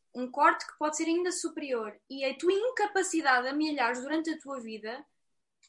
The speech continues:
isso piora tudo. Ah, como eu disse, ahm,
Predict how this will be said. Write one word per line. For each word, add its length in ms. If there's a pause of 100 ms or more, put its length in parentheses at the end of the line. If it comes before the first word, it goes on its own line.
(140)
isso 300
piora 340
tudo. 400 (400)
Ah, 380
como 200
eu 140
disse, 420 (380)
ahm, 680